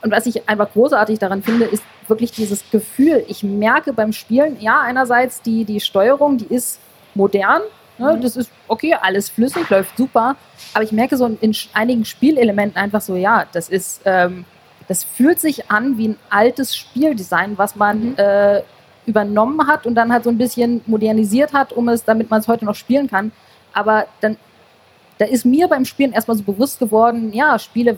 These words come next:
Speaker 1: werden heute anders gemacht, Spiele sind heute anders aufgebaut.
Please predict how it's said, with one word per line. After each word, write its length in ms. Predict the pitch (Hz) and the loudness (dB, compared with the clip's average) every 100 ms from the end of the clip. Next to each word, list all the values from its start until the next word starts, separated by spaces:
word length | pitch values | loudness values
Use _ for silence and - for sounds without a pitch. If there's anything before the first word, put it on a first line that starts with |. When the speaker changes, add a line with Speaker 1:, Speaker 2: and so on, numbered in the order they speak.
| - | 0
Speaker 1:
werden 320 | 190 247 220 | 0 0 0
heute 500 | 226 226 220 214 208 - | -2 0 0 0 0 -4
anders 240 | 196 208 | -6 -4
gemacht, 240 | 220 233 | -2 -4
Spiele 180 | - 180 | -6 -8
sind 220 | 190 214 | -6 -4
heute 180 | 214 202 | -2 -4
anders 260 | 196 185 - | -4 -6 -8
aufgebaut. 800 | - 262 330 - 214 175 180 226 | -2 -2 -2 -6 -2 0 2 -2